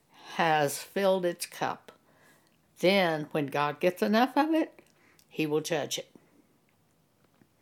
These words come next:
And what is the wickedness? Well, since birth control, so many people just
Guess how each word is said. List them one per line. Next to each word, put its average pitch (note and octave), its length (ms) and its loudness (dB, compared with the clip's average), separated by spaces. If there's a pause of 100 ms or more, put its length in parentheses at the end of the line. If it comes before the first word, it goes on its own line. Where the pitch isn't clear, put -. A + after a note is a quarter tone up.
(1200)
And A3+ 220 0
what A#3 180 2
is C4+ 240 4
the B3 80 8
wickedness? B3 760 0 (440)
Well, D4 240 6
since A#3+ 320 0
birth B3+ 320 2
control, E3+ 720 2 (400)
so B3 320 4
many F#3+ 260 2
people E3+ 380 -2
just F#3 400 0